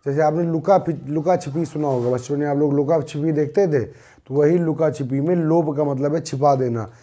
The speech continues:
हमेशा के लिए गायब नहीं कर देना, छिपा देना, और जब उसका विग्रह करें तो वो सामने आ जाए। पदों का लोप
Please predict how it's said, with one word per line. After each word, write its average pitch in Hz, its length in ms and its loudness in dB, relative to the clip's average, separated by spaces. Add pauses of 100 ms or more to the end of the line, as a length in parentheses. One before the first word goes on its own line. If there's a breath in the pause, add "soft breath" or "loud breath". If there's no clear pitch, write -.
(200 soft breath)
हमेशा 131 260 0
के 151 60 0
लिए 160 140 0
गायब 165 280 6
नहीं 180 160 2
कर 180 140 0
देना, 156 220 0
छिपा 147 360 2
देना, 127 300 0
और - 440 -12
जब 143 100 0
उसका 139 220 -2
विग्रह 135 460 2
करें 196 280 2
तो 165 100 0
वो 135 80 0
सामने 151 380 -2
आ 160 80 -2
जाए। 139 320 -6 (520 soft breath)
पदों 143 300 0
का 135 120 4
लोप 135 540 4